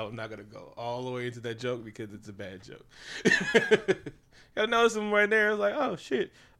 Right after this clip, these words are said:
Ooh, if I just took those painted overalls off, you know, she's a fucking prom queen, and then she'll love me forever 'cause I told her how to believe in herself."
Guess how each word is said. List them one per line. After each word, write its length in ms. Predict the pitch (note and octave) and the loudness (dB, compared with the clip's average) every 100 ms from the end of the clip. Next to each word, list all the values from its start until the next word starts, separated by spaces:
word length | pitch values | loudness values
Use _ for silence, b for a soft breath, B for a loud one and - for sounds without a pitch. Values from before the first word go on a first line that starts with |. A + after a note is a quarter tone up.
| A3 | 0
Ooh, 140 | G3+ | 2
if 80 | C#3 | 4
I 80 | F3+ | 2
just 180 | F#3 | 0
took 160 | - F3+ | -2 0
those 220 | D#3 D3 | 0 -2
painted 340 | - - F3+ D3 | -4 2 2 6
overalls 520 | G3 G3+ A#2+ A2 A2+ | 4 4 2 0 -2
off, 320 | A2+ B2 - | -2 -2 -4
you 100 | E3 | -2
know, 180 | D3 B2 | 0 0
she's 180 | C3 F#3+ | -2 -4
a 40 | |
fucking 200 | E3+ C3 | -6 -6
prom 240 | A#2 D3+ A3 | -2 -2 -2
queen, 320 | - A2+ A2 | -4 -6 -4
and 120 | A#2+ | -6
then 80 | D3 | -6
she'll 140 | C#3 | -6
love 220 | C#3 C3+ A#2+ | -4 -4 -6
me 100 | A2+ | -12
forever 380 | G#2 C3 A#2 | -6 -6 -6
'cause 160 | - G#2+ | -10 -10
I 80 | F2 | -10
told 180 | F#2+ A2 | -8 -8
her 80 | |
how 80 | F2 | -6
to 60 | D#2+ | -8
believe 240 | F2 B2 | -10 -12
in 60 | G#2 | -12
herself." 340 | E2 - C2+ | -16 -14 -16